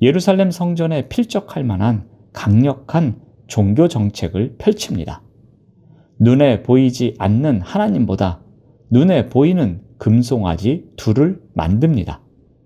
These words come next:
이십팔 절 말씀을 봅니다. "이에 계획하고 두 금송아지를 만들고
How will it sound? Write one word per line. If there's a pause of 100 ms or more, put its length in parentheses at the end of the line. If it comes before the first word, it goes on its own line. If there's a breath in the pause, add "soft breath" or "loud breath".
(460)
이십팔
절
말씀을
봅니다. (440)
"이에
계획하고
두
금송아지를
만들고